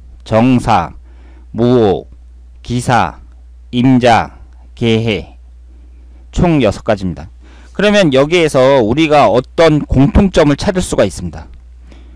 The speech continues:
어떤 점이 공통점이냐면은요. 우선 병호, 정사, 임자, 계해 이 네 가지는 천간 지지가 똑같은 오행입니다. 한 두 개는 화기운으로 되어 있고 두 개는 수기운으로 되어 있어요.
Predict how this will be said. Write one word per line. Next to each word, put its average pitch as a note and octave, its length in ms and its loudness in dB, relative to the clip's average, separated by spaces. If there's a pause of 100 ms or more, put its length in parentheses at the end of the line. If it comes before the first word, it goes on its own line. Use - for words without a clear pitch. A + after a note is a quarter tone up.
(300)
어떤 G3 360 0
점이 D#3+ 260 2
공통점이냐면은요. A#2+ 1200 -2 (180)
우선 A#2+ 440 -2 (560)
병호, D#3+ 560 4
정사, C3+ 720 0 (460)
임자, C#3+ 560 2
계해 G#2 560 -4 (120)
이 C3 220 -2
네 A2 160 0
가지는 A#2 520 0 (480)
천간 G#3+ 460 0
지지가 C3 320 -4
똑같은 - 460 -4
오행입니다. F#2+ 480 -4 (720)
한 D3+ 280 -2
두 D#3 220 -6
개는 F3+ 380 2
화기운으로 F#3+ 680 0
되어 A#2 200 0
있고 E3+ 440 -2 (240)
두 C3 180 -8
개는 D3 440 0
수기운으로 G#3+ 640 -4
되어 G2 200 -6
있어요. D2+ 300 -18